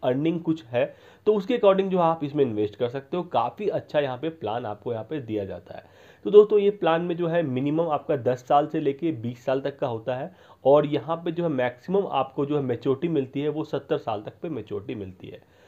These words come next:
और यहाँ पे दोस्तों, आपको इसमें इन्वेस्ट करने के लिए उनतीस रुपये का अगर हिसाब से अगर आप देखते हो यहाँ पे, तो और अगर आप इसमें बीस साल तक इन्वेस्ट करते हो, तो दोस्तों, उनतीस रुपये के हिसाब से अगर आप कैलकुलेट करते हो, तो प्रत्येक महीने के हिसाब से ये दस हज़ार पाँच सौ रुपये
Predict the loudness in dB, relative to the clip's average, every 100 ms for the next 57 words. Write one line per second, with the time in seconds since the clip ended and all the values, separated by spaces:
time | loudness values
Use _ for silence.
0 | -20 -8 0 2 2 0 0 2 2 0
1 | 0 0 0 -4 -2 -6 -4 -2 0 -2
2 | 0 -2 0 0 -2 0 -2 -4 -20 _
3 | _ _ _ _ _ _ _ _ -2 0
4 | 0 -2 -4 -2 0 2 4 2 0 0
5 | 0 2 0 2 0 -2 -4 -4 -2 -2
6 | 0 -2 -6 -6 -6 -8 -20 _ 2 2
7 | 6 6 6 6 2 0 -2 -4 -2 -4
8 | -8 _ -10 -8 -4 -4 0 2 2 0
9 | -2 0 0 0 -6 -4 -6 -8 -10 -20
10 | -16 2 4 4 4 2 4 2 2 -8
11 | -6 -4 -4 -4 0 0 0 -2 0 0
12 | -2 -2 -2 0 -2 0 -2 -2 -4 -4
13 | -4 0 -2 0 -2 2 0 2 -2 0
14 | 0 0 0 -2 -2 -2 2 2 2 -2
15 | -2 0 0 0 0 -4 -4 -4 -4 -6